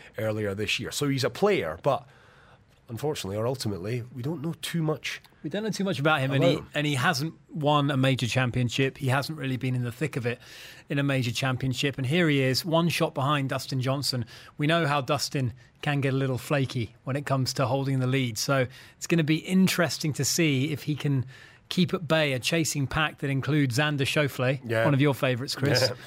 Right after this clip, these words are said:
Speaker 2: Justin Thomas is by no means out of it, three shots behind Dustin Johnson. Uh, Colin Morikawa, your P G A champion, he, he would be a fitting winner of the FedEx Cup 'cause it would really underline,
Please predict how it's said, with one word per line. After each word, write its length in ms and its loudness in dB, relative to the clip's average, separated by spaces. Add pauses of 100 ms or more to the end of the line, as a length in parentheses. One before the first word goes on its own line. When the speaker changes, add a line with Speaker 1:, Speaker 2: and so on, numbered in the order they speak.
(220)
Speaker 2:
Justin 400 2
Thomas 400 4
is 80 2
by 160 2
no 200 2
means 240 2
out 240 0
of 80 -2
it, 100 0
three 220 0
shots 260 -2
behind 460 0 (500)
Dustin 380 -2
Johnson. 580 0
Uh, 200 -2
Colin 300 0
Morikawa, 640 2
your 180 2
P 240 -2
G 160 0
A 100 2
champion, 560 -2 (400)
he, 200 2
he 220 2
would 120 2
be 100 4
a 60 2
fitting 380 -4
winner 260 -2 (180)
of 120 -8
the 80 -2
FedEx 260 -2
Cup 220 -2
'cause 140 -6
it 80 -2
would 120 -2
really 260 2
underline, 640 0